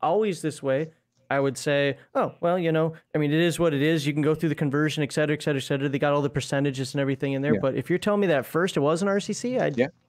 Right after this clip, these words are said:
Speaker 1: I actually don't like that change.
Speaker 2: Yeah, I know. And, uh, also, uh, the, the other, the other psychic character classes are Burster and, and Mind Melter and Psy Stalker. Now, now, Psy Stalker, I can, uh, you know, I get,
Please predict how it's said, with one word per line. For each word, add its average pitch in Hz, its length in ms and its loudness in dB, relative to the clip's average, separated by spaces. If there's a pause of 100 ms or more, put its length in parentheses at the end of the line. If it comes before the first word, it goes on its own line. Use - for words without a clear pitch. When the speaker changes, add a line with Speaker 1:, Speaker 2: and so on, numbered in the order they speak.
(180)
Speaker 1:
I 143 180 0
actually 175 280 0
don't 165 200 -2
like 175 160 -2
that 180 120 -2
change. 170 380 -12 (220)
Speaker 2:
Yeah, 196 200 2
I 143 40 2
know. 202 260 0
And, 120 220 8
uh, 117 220 12 (540)
also, 127 460 12
uh, 107 320 12 (460)
the, 113 220 8
the 113 160 4
other, 117 340 10
the 120 120 4
other 120 140 8
psychic 107 380 6
character 104 380 4
classes 98 520 2
are 95 120 2
Burster 101 760 6
and, 90 240 0 (440)
and 95 200 4
Mind 104 260 8
Melter 98 360 6
and 90 160 0
Psy 110 240 8
Stalker. 95 420 4
Now, 117 340 10
now, 107 180 4
Psy 247 320 4
Stalker, 202 680 8
I 131 120 8
can, 117 340 6 (160)
uh, 127 100 4 (120)
you 147 100 4
know, 131 300 10 (960)
I 117 140 8
get, 120 720 6